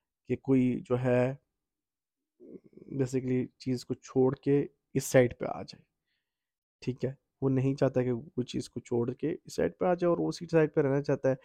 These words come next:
और लोग वो mostly जो हैं वो कहते हैं कि हम, हमारी जो सिचुएशन चेंज ना हो, जैसे है वैसे रहे।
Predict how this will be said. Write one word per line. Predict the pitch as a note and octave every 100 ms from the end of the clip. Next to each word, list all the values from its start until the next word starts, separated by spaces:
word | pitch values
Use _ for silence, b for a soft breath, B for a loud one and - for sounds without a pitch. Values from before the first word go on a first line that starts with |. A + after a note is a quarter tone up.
| B B B -
और | C#3
लोग | D3 E3 F3
वो | D#3+ E3 D#3
mostly | E3+ - E3+
जो | D#3
हैं | D3
वो | D3 D3+
कहते | C#3+ -
हैं | D3+
कि | D3
हम, | C#3+ C#3+ -
हमारी | - B2+ C3+ C#3 - - A2 -
जो | - G#2 - C#3+
सिचुएशन | - C#3 - D#3+ D#3 F3+
चेंज | F3 D#3+ D#3 D3 C3+
ना |
हो, | A#2+ A2+ - _ _ _ _ _ _ _ _ _ _ _ _ _ _
जैसे | E3 D#3 E3+
है | D#3
वैसे | C#3+ C3 -
रहे। | B2